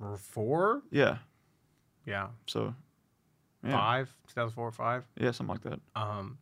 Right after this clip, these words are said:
Speaker 2: And that was, that's, I feel like that was a big deal at the time. So
Speaker 1: especially for that,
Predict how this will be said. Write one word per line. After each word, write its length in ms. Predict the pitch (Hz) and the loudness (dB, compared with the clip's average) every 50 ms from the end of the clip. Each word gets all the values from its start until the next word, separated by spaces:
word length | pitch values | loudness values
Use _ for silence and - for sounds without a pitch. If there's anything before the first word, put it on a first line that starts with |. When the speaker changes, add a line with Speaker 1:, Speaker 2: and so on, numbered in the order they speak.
| _ _ - | _ _ 0
Speaker 2:
And 100 | 120 123 | 6 6
that 60 | 131 | 6
was, 100 | 160 165 | 6 6
that's, 440 | - - 139 151 156 - - - - _ - | 4 2 4 2 2 0 -4 -12 -4 _ 4
I 80 | 123 | 4
feel 200 | - - 180 180 | 6 6 6 6
like 120 | 156 143 - | 6 6 6
that 60 | 147 | 4
was 100 | 123 120 | 2 2
a 40 | 117 | 2
big 220 | 101 127 131 117 | 2 2 2 2
deal 240 | 107 127 120 127 120 | 2 2 4 4 4
at 80 | 107 - | 4 2
the 80 | - | 0
time. 400 | - - 110 80 76 110 117 135 - - - - - - - - - - | -4 -6 -6 -4 -4 -6 -8 -10 -12 -16 -20 -20 -20 -20 -20 -20 -12 -8
So 160 | - - 131 | 2 6 8
Speaker 1:
especially 760 | 123 117 110 117 - - 254 262 262 - 285 285 269 262 233 185 | 8 8 6 4 2 2 4 4 4 4 4 2 2 2 2 0
for 260 | - - 160 151 143 120 113 110 107 | 0 2 4 4 4 4 2 0 0
that, 400 | 117 117 113 113 110 107 101 - | 2 2 4 4 4 4 2 0